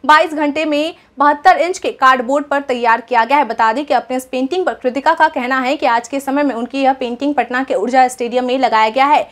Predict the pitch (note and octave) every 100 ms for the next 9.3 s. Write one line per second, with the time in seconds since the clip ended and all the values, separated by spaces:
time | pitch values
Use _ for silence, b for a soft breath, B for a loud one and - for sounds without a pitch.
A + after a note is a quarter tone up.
0 | B B F#4+ G#4+ G4 G4 G4 F4+ F#4+ F#4+
1 | G4 D4+ F4+ D4+ D#4+ D4+ D4 B3+ D#4+ D4+
2 | D#4+ E4 C#4+ C#4 D4+ F4 - B - E4
3 | G4 G4 - - _ D4+ D4+ D#4+ D4+ D4
4 | C#4 C#4 D4 D4 B3+ B3 B3+ D4+ D#4 -
5 | B3 C4 B3+ B3+ C4+ C#4 A#3+ A#3+ D4 B3+
6 | A#3+ D4+ D4+ B3+ - C4+ D4 - B -
7 | F4 G4+ D#4+ A#3 C4+ D#4 C4+ C#4 C4+ C#4
8 | B3+ C4 B3+ A#3 B3+ A#3 - B3+ A3 A3+
9 | A#3+ C#4+ C#4+